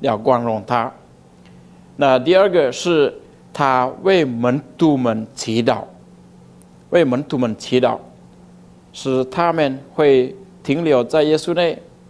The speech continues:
也他们将来有力量来面对在他们眼前所要发生的事。那今天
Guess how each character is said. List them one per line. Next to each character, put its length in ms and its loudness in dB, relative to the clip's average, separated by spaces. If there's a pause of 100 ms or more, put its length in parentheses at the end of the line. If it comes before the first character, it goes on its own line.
(460)
也 440 2 (200)
他 160 0
们 400 -2
将 260 2
来 200 2
有 680 0
力 180 2
量 280 2 (120)
来 260 -2
面 400 -4
对 260 2 (1400)
在 140 2
他 140 -2
们 160 -4
眼 180 0
前 260 0
所 200 -4
要 140 2
发 240 -8
生 180 -10
的 80 -10
事。 240 -16 (1400)
那 120 2
今 200 -2
天 460 0